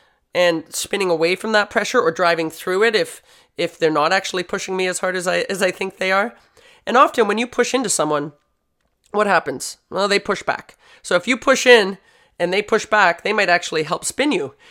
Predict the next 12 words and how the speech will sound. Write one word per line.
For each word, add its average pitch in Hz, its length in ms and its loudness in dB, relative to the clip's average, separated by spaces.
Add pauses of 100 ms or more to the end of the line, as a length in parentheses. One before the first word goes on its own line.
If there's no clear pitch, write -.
(200)
in 196 80 -4
the 185 80 2
direction 175 400 2
you 165 80 4
wanna 156 240 6 (160)
go, 156 240 4
which 240 180 0
is - 200 -8 (260)
kinda 151 220 0
useful. 151 480 -8 (340)
So 180 480 4 (480)
physicality, 233 640 4